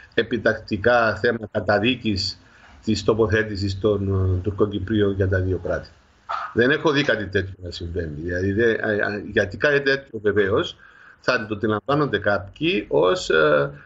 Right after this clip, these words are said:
εμ, δυναμι-, δυναμι-, ότι δυναμητίζει το κλίμα, ότι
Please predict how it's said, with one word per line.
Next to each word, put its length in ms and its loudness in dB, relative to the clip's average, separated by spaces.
εμ, 500 2
δυναμι-, 680 0
δυναμι-, 420 0
ότι 240 0
δυναμητίζει 600 0
το 100 0
κλίμα, 480 2
ότι 640 2